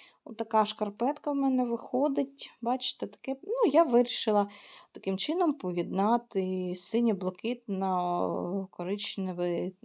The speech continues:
тони. Тобто просування в мене в цьому плані є. А, так, третім процесом в мене заявлені шкарпетки бабусі. Ну, це, мабуть,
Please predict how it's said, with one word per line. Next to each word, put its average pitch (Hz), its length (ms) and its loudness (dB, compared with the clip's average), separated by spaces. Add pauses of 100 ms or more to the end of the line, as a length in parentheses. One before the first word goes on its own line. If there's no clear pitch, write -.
(280)
тони. 165 340 -10 (800)
Тобто - 320 -10
просування 269 800 0
в 226 100 4
мене 240 500 4
в 285 100 -10
цьому 208 440 -2
плані 254 680 0
є. 170 260 -6 (1900)
А, 202 80 -12 (720)
так, 196 640 -14
третім 277 540 -6
процесом 302 1000 -6
в 262 60 -2
мене 285 440 -2
заявлені 247 880 -4
шкарпетки 226 800 -8
бабусі. 202 640 -14
Ну, 262 240 -12 (120)
це, - 440 -14
мабуть, 247 600 -14